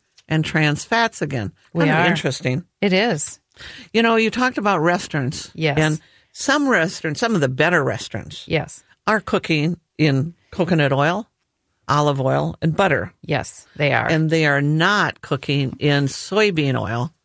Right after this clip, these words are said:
Speaker 1: or corn oil
Speaker 2: Right.
Speaker 1: or vegetable oil or refined canola oil. And
Speaker 2: Mm-hmm.
Speaker 1: that's one that catches a lot of people.
Speaker 2: Mm-hmm.
Speaker 1: You know, these fats are actually bad for your brain.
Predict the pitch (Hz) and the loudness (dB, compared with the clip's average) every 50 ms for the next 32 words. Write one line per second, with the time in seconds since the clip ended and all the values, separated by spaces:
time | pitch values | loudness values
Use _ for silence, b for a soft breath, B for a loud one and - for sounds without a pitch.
0 | _ _ _ _ _ _ _ _ _ _ - 165 143 - - - 208 202 190 180 | _ _ _ _ _ _ _ _ _ _ 0 0 0 0 0 0 2 4 4 4
1 | 175 147 131 131 131 131 131 131 127 - 151 147 139 131 120 180 185 180 175 226 | 2 2 2 2 2 0 0 -2 -4 -4 -2 -2 -2 0 0 2 0 2 2 2
2 | 233 233 208 - - - 185 165 143 143 143 120 - - 131 139 143 143 143 139 | 2 2 0 -4 -4 -4 -4 -2 -2 0 0 0 0 0 0 2 2 4 2 2
3 | 139 - 156 - _ _ _ _ _ _ _ _ 165 170 175 175 175 185 180 185 | 0 -2 -4 -8 _ _ _ _ _ _ _ _ -2 0 2 2 2 2 0 -2
4 | - - 190 185 190 202 208 208 202 - 220 202 208 214 240 294 285 269 214 110 | -2 -2 0 0 0 0 0 -2 -2 -2 0 0 2 2 2 2 0 0 0 0
5 | 120 127 123 123 110 - 180 170 160 190 247 311 - - 196 196 185 190 170 131 | 0 0 0 0 0 0 0 2 2 2 2 0 -2 -4 -4 -2 0 0 0 -2
6 | - - - 170 - - 160 135 127 123 127 147 160 156 147 - - - 107 - | -2 -2 -2 -2 0 0 -2 -2 -2 0 0 2 2 2 0 -2 -2 -4 -4 -4
7 | - 107 - - _ - 214 202 190 202 214 262 b b b b b b b b | -6 -10 -12 -8 _ 0 2 2 4 2 2 0 b b b b b b b b
8 | b - 185 185 180 170 - 165 165 196 233 277 294 294 - - - 180 170 165 | b -2 0 2 2 2 2 0 0 0 2 2 0 -2 -4 -4 -2 0 2 2
9 | 165 - - - - 139 151 139 - 104 143 170 - - 160 139 143 147 139 156 | 2 0 -2 -4 -2 0 0 0 0 0 -2 -2 -2 -2 -2 0 2 2 0 0
10 | 160 160 - 185 156 151 123 - 113 117 117 - - | 0 -2 -2 -2 0 0 -2 -2 -4 -4 -4 -6 -10